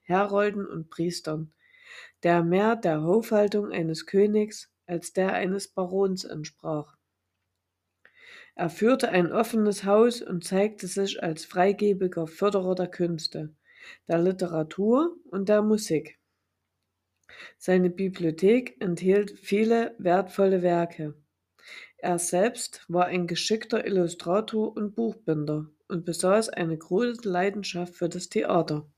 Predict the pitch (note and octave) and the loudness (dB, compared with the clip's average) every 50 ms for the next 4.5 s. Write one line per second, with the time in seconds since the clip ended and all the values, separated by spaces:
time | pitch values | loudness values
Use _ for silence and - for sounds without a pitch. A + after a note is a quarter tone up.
0 | _ _ _ _ _ _ _ _ _ _ _ _ _ _ - - _ - - - | _ _ _ _ _ _ _ _ _ _ _ _ _ _ -20 -20 _ -20 -20 -20
1 | - - - - _ - G3 F#3+ F#3+ F#3+ E3+ D3 E3 F#3 G#3+ A3 G#3+ - A3 G#3 | -20 -20 -20 -8 _ 2 2 2 2 2 2 2 4 4 4 2 4 6 6 6
2 | G#3 G3 G3 F#3+ - G3 F#3 F#3+ - A3 A#3 B3 B3 A3+ A3+ - F3 F#3+ G3+ G3+ | 6 4 2 0 -2 -2 0 0 2 2 4 6 6 4 4 4 2 2 2 2
3 | G3+ G3+ F#3 - F3+ E3+ - F3 G3 G3+ G3+ F#3 - F3 E3 D#3 - - F3 E3+ | 0 -4 -6 -2 -2 0 2 2 2 2 2 0 0 0 -2 -2 -2 -2 0 0
4 | E3+ E3 E3 E3+ F3 F#3+ G3+ A3 A3+ - | 0 0 0 0 0 0 -2 -4 -6 -10